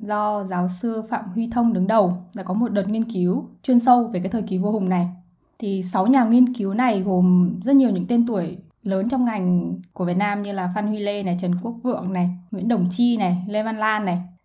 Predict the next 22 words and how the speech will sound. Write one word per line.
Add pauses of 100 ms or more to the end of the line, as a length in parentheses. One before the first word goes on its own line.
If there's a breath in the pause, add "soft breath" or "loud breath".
(320)
Đây
là
chuyên
gia
trên
nhiều
lĩnh
vực (120)
kiểu (100)
khảo
cổ
này,
ngôn
ngữ
này,
văn
hóa
học,
mỹ
học, (260)
các
thứ.